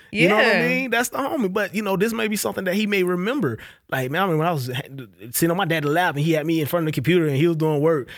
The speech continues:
Speaker 1: you know,
Speaker 2: Right.
Speaker 1: that may be something that it, it, it, it, it impacts him socially and emotionally about how he actually becomes in his own adulthood years.
Speaker 2: Right.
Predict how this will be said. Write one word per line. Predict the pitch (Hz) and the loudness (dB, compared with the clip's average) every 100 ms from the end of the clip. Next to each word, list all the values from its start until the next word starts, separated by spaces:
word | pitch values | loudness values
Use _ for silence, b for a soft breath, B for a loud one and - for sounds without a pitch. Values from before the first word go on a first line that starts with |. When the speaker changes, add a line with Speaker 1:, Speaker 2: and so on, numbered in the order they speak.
| B 170 | B 0
Speaker 1:
you | |
know, | 175 160 | 2 4
Speaker 2:
Right. | |
Speaker 1:
that | 180 185 | 2 2
may | 185 | 0
be | 175 | 0
something | 160 185 190 180 | -2 -2 0 0
that | 180 165 | 0 0
it, | 135 | -4
it, | 147 147 147 135 | -6 -4 -2 -2
it, | 151 - | -4 -4
it, | 147 135 | -6 -4
it | 147 - | -4 -2
impacts | 156 165 175 160 - | -2 -2 -2 -2 -2
him | 160 | -2
socially | - 170 196 190 | -2 -2 -2 -2
and | 180 | -2
emotionally | 170 180 233 151 | 0 -2 -2 -2
about | 147 143 | -2 0
how | 156 | 0
he | 160 170 | -2 -2
actually | 190 180 | -4 -4
becomes | 160 175 175 165 | -6 -4 -4 -4
in | 156 | -2
his | 175 170 | -2 -2
own | 247 190 | -2 -2
adulthood | 127 113 113 120 117 | -2 -4 -4 -2 -2
years. | 113 - | -4 -4
Speaker 2:
Right. | 165 156 143 | -2 -2 -4